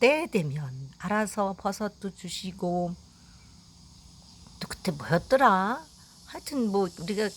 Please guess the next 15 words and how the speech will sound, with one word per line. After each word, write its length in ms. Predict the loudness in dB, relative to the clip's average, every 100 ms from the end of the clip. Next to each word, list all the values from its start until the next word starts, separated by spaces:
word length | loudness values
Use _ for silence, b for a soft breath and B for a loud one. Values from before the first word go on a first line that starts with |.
| -12 -6
그 320 | -4 -2 -2
씨 240 | -2 -4
뿌리지 320 | -4 -2 6
않은 400 | 6 6 2 0
것이 500 | 2 2 0 -2 -4
자라고 800 | -4 0 4 4 2 -2 -2 -2 -6 B B B B B -2
요렇게 640 | 0 -2 -2 0 2 0 0 -2 -4 -4 -2 -2 -2 -4 -4 -2
달래가 1300 | 0 0 2 4 4 4 4 4 4 4 2 0 -2 -4 -2 -2 -4 -4 -4 -4 -4 -4 -4 -4
이렇게, 240 | -4 -4 -6 -4
<laughs> 760 | 0 2 2 2 4 4 4 -4 B B B B B -2
이렇게 160 | -2
선물로 800 | -2 0 2 4 4 4 4 2
저희가 400 | 2 2 4 4
지금 280 | 2 -2 0
맞-, 120 | 0